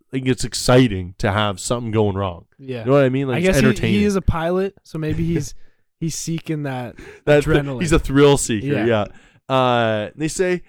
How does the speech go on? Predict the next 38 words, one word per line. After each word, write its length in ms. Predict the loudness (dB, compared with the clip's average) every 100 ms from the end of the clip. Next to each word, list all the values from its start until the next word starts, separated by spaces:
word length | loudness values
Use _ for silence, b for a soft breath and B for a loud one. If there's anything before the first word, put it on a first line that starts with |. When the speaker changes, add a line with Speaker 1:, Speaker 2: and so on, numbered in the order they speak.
| _ _
Speaker 1:
he, 180 | -16 -12
he, 240 | -12 -12 -12
he 80 | -4
pulls 240 | 0 2
it. 60 | 2
I 100 | 2
love 240 | 2 2
this 160 | 2 0
line. 300 | -2 -2 -4 -10 _ _ _
"We've 240 | -2 -2 2
gotten 320 | 0 2 0
over 400 | 0 0 -4 -4 0
everything 520 | 0 2 0 0 -2
we've 180 | -2 -4
faced." 560 | -2 -2 0 -4 -16 -18 _ _ _ _ _
You've 320 | 0 0 -2 -8 -2
only 400 | -2 0 -2 0
had 280 | 2 4 4
to 100 | 2
face 600 | 0 0 2 0 -2 -8 -20 _ _ _ 2
her. 420 | 8 10 8 6
Speaker 2:
Yeah, 280 | 4 2 -2
<laughs> 40 | -6
that's 260 | -8 -4 -2
it. 300 | -2 -2 0
Speaker 1:
You've 200 | 2 4
only, 280 | 4 4 0 2
dude, 220 | 4 4
you're 160 | -2
in 140 | -2 -4
a 40 |
fantasy 600 | -4 0 2 2 0 0
world. 360 | -2 0 -2 0
Everything 640 | 2 2 2 0 0 -4 -4
should 300 | -4 -6 -4
be 200 | -6 -6 -2
easy. 480 | 0 -2 -4 -12 -4
Speaker 2:
Also, 680 | 2 2 2 0 2 0 -2